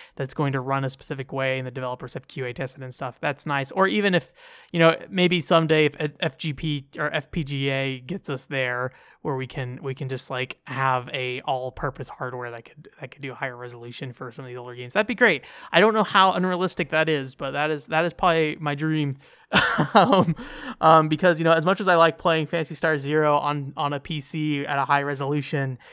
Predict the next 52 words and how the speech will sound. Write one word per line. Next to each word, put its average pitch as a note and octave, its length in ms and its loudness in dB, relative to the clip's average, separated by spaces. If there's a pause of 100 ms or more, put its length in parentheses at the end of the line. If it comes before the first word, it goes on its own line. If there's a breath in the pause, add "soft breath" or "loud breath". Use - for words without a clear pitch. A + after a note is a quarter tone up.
(240 loud breath)
uh, C3 520 0
there's C#3+ 220 -4
just C#3+ 220 -6
still C#3+ 360 -4
issues C3 640 -8
that C3 280 -8
come C3+ 220 -4
about C3 360 -4
playing C3+ 200 -4
that B2+ 120 -8
game. C3 240 -4
Even D3 160 0
when D#3 80 6
I D3 80 6
run C#3 160 0
at C3 140 -2
a C3 40 -8
normal B2+ 260 -6
resolution B2 460 -10
on A#2+ 80 -12
a - 20 -14
P B2+ 160 -14
C, C3+ 180 -10
I C3 60 -8
still C#3+ 200 -8
have B2+ 140 -10
some C3 140 -10
problems B2 520 -8 (400 loud breath)
where, C#3 140 -4
like, A#2+ 200 -6
the C#3 80 -8
sound A#2+ 360 -6
just A#2 100 -14
doesn't B2+ 200 -12
sound A#2 280 -12
right A#2 240 -12
or B2+ 100 -8
whatever. A#2+ 360 -10 (440)
I F3+ 80 6
need A3+ 60 10
to B3+ 60 6
stop G3+ 200 4
playing F#3+ 160 4
Phantasy E3 280 2
Star D#3 180 4
Zero. D3 340 4
I D3 160 2
literally E3+ 560 4
have C#3 200 -8
played, D3 500 2 (440 soft breath)
like, C3+ 320 0 (140)
three, F3+ 360 0